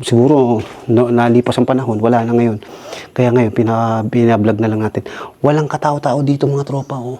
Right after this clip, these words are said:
Talagang kawawa, abandon na siya, oh. For ganong katagal, ayan, oh. Pakita ko sa inyo, ayan, taas, oh. Oh. Oh, ayan, itsura, tropa, ayan. Ayan. Tapos, ito yung tagusan sa kabila, oh. Yung bintana, oh. Puro bahay yan, ayan.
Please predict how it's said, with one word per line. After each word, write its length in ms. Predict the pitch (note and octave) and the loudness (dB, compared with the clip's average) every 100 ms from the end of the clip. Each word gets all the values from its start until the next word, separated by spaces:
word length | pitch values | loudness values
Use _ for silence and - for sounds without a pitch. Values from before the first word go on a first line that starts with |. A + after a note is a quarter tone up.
| - | -10
Talagang 320 | C3 B2+ C3+ | -6 -2 -2
kawawa, 480 | C3 C3 B2 A#2 G2 | -2 0 0 0 0
abandon 400 | A2 G#2+ A2 A2 | -2 -4 -4 -2
na 80 | G#2+ | -4
siya, 160 | G2+ G#2+ | -4 -10
oh. 160 | A2 - - - - | -12 -18 -20 -20 -14
For 160 | - A#2+ | -2 2
ganong 240 | C3+ C3 | 2 2
katagal, 320 | C3 - B2 | 0 -2 -2
ayan, 240 | G2+ B2 A#2 | -2 -4 -6
oh. 80 | - | -8
Pakita 320 | - A#2 A2+ | -8 -6 -6
ko 80 | G#2 | -6
sa 80 | |
inyo, 160 | A#2+ B2 | -4 -4
ayan, 240 | A#2+ A2 | -6 -8
taas, 240 | G#2 A2+ - | -8 -8 -6
oh. 120 | B2 - - | -10 -12 -8
Oh. 160 | G#2+ G#2 - _ _ _ - - - - _ | -8 -8 -16 _ _ _ -20 -20 -20 -20 _
Oh, 160 | B2+ - | -12 -8
ayan, 160 | B2+ | -6
itsura, 480 | A#2 - B2+ A#2+ A#2+ | -6 0 0 0 -8
tropa, 480 | - A#2 A2+ G#2+ A2+ | -12 -8 -8 -4 -4
ayan. 240 | A2 G#2+ - - - _ _ - - - - - - A2+ | -4 -8 -14 -20 -20 _ _ -20 -20 -20 -20 -20 -4 -2
Ayan. 160 | G2+ - - - - - - | -2 -6 -20 -20 -20 -18 -6
Tapos, 400 | B2+ - - - | -4 -2 -4 -6
ito 240 | C3 C#3 | -6 -2
yung 80 | C3 | -2
tagusan 480 | B2+ B2 A#2+ A2+ A#2+ | 0 2 2 2 -2
sa 80 | - | 0
kabila, 240 | A2 B2 | 0 2
oh. 160 | A2 A#2 | 0 0
Yung 160 | C3+ | 0
bintana, 480 | A2+ G#2+ G#2+ A#2 B2+ | 2 0 0 0 -2
oh. 240 | G2+ - - - - - - | -4 -12 -18 -16 -16 -16 -12
Puro 240 | - B2 B2+ | -8 2 2
bahay 320 | A#2 A#2 B2+ | 2 0 -2
yan, 80 | G#2 | -6
ayan. 320 | - A#2+ C3+ | -6 -4 -4